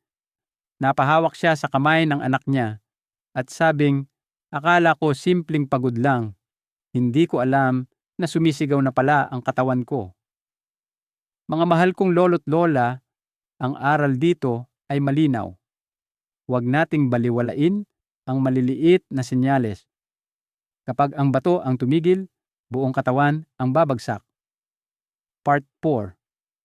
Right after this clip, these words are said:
Bakit madaling masira ang bato? Mga mahal kong lolo't lola, alam niyo po ba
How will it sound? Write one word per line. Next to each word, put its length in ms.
Bakit 380
madaling 320
masira 480
ang 160
bato? 420
Mga 160
mahal 240
kong 240
lolo't 320
lola, 400
alam 260
niyo 140
po 160
ba 320